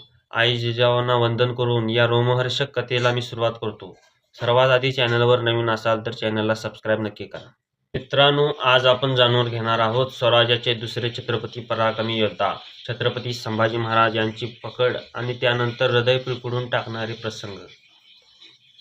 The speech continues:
ही गोष्ट इतिहासातील सर्वात वेदनादायक आणि प्रेरणादायी घटनांपैकी एक आहे.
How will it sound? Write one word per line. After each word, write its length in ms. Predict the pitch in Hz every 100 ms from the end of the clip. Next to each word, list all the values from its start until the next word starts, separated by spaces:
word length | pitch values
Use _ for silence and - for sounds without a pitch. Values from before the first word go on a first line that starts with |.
| _ _ _ -
ही 160 | 156
गोष्ट 360 | 147 139 - 139
इतिहासातील 680 | 135 127 123 123 123 135
सर्वात 460 | 127 123 117 120 120
वेदनादायक 680 | 120 113 113 113 113 113 113
आणि 160 | 117
प्रेरणादायी 640 | 117 123 113 117 120 120 120
घटनांपैकी 720 | 117 113 110 110 110 117 110
एक 140 | 107
आहे. 160 | -